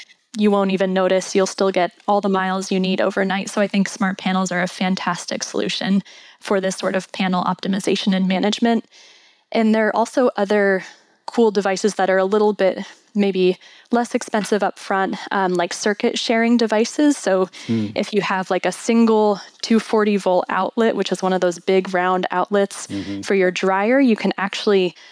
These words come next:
Speaker 1: plug both your dryer and your E V charger into one of these.
Speaker 2: Oh, really?
Speaker 1: They're called, um, circuit sharing devices. There's a couple different brands like, uh, Simple Switch, Dryer Buddy, NeoCharge, I think are a couple of them.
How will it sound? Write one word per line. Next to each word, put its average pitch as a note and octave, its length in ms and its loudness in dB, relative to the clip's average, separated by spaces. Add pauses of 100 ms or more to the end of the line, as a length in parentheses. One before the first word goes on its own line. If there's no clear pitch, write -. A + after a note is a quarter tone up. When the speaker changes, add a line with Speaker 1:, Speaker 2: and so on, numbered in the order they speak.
(200)
Speaker 1:
plug G3+ 300 -2
both G3 260 0
your F#3+ 100 4
dryer F#3+ 600 0
and G#3 380 2
your G3 160 2
E F#3+ 120 0
V F#3 200 -4
charger F3+ 600 -2 (300)
into A3 340 2
one F#3+ 160 0
of F#3+ 160 -4
these. F#3+ 320 4
Speaker 2:
Oh, E3 140 4
really? E3+ 180 4
Speaker 1:
They're A#2 80 2
called, F#3 440 0
um, F3+ 360 -2 (400)
circuit - 480 -2
sharing F#3+ 380 0
devices. F#3 720 0 (100)
There's F#3 180 0
a F#3 40 -4
couple - 280 -4
different F#3+ 340 -2
brands F#3 440 0
like, F3+ 340 -2 (360)
uh, F3+ 120 0
Simple A#3 440 0
Switch, - 540 -2
Dryer G3+ 400 2
Buddy, F#3+ 640 2 (160)
NeoCharge, G3+ 840 2
I F#3 60 2
think F#3 260 -2
are F3 100 2
a F3+ 60 -2
couple - 340 -8
of - 140 -6
them. G#3 340 0